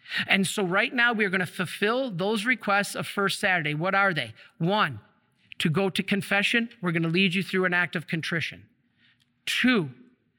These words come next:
that we go to Holy Communion. If you can't, we're gonna lead you through a spiritual communion. Three, we're gonna pray the rosary. That's what Our Lady said. And four, we're gonna meditate for fifteen minutes on the mysteries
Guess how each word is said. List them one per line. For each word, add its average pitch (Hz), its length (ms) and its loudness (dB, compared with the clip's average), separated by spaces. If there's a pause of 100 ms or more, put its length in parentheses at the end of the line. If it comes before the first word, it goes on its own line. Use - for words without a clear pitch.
(260)
that 202 200 4
we 214 280 4
go 208 300 -2
to 208 160 -2
Holy 202 320 0
Communion. 202 580 0 (240)
If 156 160 -2
you 170 80 0
can't, 220 340 2
we're 190 120 0
gonna 175 180 2
lead 196 240 4
you 208 80 4
through 214 180 0
a 190 60 2
spiritual - 560 0
communion. 143 480 -6 (600)
Three, 208 680 2
we're 196 120 0
gonna 196 200 2
pray 220 340 2
the 202 100 2
rosary. 233 640 4 (500)
That's 180 220 0
what 190 140 2
Our 185 100 4
Lady 196 280 2
said. 220 420 0 (160)
And 165 240 -2
four, 220 520 0 (420)
we're 185 80 0
gonna 175 180 2
meditate 208 760 0 (240)
for 131 100 -10
fifteen 220 640 0
minutes 180 480 -2 (460)
on 165 480 4
the 160 100 0
mysteries 160 640 2